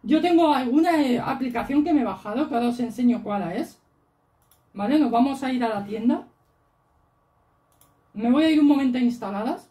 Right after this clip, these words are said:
porque la tengo en instaladas. Vale, bueno, tengo aquí un Paint que me he bajado, pues bajadme un editor de vídeo, ¿ok?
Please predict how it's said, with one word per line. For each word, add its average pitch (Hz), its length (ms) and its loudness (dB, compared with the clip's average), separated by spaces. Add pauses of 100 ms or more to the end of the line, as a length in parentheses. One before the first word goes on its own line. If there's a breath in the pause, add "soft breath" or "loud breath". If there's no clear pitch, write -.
porque 202 220 -14
la 196 100 -8
tengo 240 220 2
en 226 120 -2
instaladas. 208 760 -8 (3500)
Vale, 247 260 2
bueno, 262 240 0
tengo 247 180 -2
aquí 262 180 -4
un 247 200 4
Paint 294 240 0
que 311 100 -4
me 247 80 0
he 220 40 -2
bajado, 233 380 -4
pues 262 160 -4
bajadme 240 380 2
un 330 80 6
editor 294 400 2
de 226 140 -4
vídeo, 226 520 -2
¿ok? 196 200 -12